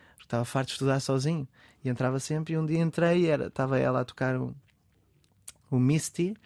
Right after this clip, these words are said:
eh, que é um standard de jazz muito antigo, e ainda hoje é a melhor versão do Misty que eu já ouvi na minha vida. Tipo, nada de Sarah Vaughan, nada de Ella Fitzgerald, Billie Holiday, nada.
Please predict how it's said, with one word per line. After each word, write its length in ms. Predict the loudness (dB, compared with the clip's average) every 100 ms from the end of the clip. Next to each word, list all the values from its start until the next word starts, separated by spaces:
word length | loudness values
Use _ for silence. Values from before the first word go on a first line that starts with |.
| -20 -20 -20 -20 -16 -6
eh, 560 | -2 0 0 -2 -4 -4
que 80 | -2
é 40 |
um 40 | -2
standard 400 | -2 -2 -2 -4
de 60 |
jazz 260 | -4 -4 -4
muito 220 | -6 -4
antigo, 420 | -6 -4 -4 -2
e 200 | -2 0
ainda 280 | 0 2 2
hoje 500 | 4 6 4 0 -6 -6
é 120 | -2
a 20 |
melhor 320 | 2 4 2
versão 320 | 0 -2 -2 -2
do 100 | -2
Misty 300 | -4 -6 -4
que 80 |
eu 40 | -2
já 120 | 0
ouvi 200 | 0 0
na 120 | 0
minha 300 | 0 0 0
vida. 320 | -2 -4 -8 -12 -16 -20 -20 -8
Tipo, 220 | -6 0
nada 240 | 2 2
de 60 | 2
Sarah 240 | 2 2
Vaughan, 260 | 2 0 0
nada 300 | 0 0 0
de 60 | -2
Ella 120 | -4
Fitzgerald, 600 | -6 -10 -4 -2 0 -2
Billie 240 | 0 0
Holiday, 360 | 0 -2 -4 -4
nada. 320 | 0 0 0